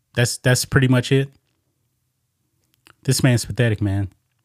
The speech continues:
He is really, really pathetic. Black and white sports fans, if you are a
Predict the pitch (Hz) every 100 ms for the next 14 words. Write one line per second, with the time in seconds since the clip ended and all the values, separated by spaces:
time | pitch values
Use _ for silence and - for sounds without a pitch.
0 | _ _ _ _ _ - 160 120 101 95
1 | 104 123 123 120 117 110 113 107 110 -
2 | 98 90 - _ _ _ _ _ _ _
3 | _ _ _ _ _ _ _ _ 151 190
4 | 202 185 185 - 185 180 - - 175 175
5 | 147 127 170 175 147 143 135 127 113